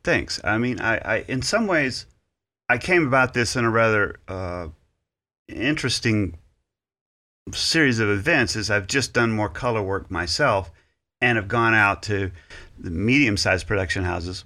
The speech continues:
what few there are around here anymore, 'cause a lot of them have just sort of broken up into small little groups, is, um, they just sort of look at you with a blank stare with the color. The two things. One is they assume color grading is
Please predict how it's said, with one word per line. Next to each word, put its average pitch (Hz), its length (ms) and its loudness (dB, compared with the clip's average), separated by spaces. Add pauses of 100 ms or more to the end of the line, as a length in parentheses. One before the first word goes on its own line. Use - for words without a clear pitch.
what 82 320 -6
few 90 460 -6
there 87 240 -2
are 92 420 0
around 90 280 -4
here 87 200 -2
anymore, 87 380 -4
'cause 87 220 -6
a 92 40 -4
lot 95 200 0
of 87 100 0
them 85 160 -2
have 85 120 -4
just - 180 -4
sort 92 160 0
of 80 80 -4 (200)
broken 95 380 0
up 90 160 -2
into 87 160 0
small 90 480 -2
little 85 180 -4
groups, 101 400 -2 (560)
is, 110 460 2
um, 107 300 0
they 113 120 2
just 127 140 -4
sort 143 160 0
of 127 60 -2
look 147 180 -4
at 131 180 -2
you 135 60 -2
with 117 100 -2
a 113 40 -2
blank 120 280 2
stare 135 480 4
with 87 140 -6
the 92 80 -6
color. 101 380 0 (220)
The 107 120 -2
two 180 300 -2
things. 104 520 4
One 120 240 4
is 101 140 2
they 104 160 2
assume 117 320 0
color 120 240 0
grading 101 440 2
is 95 260 -2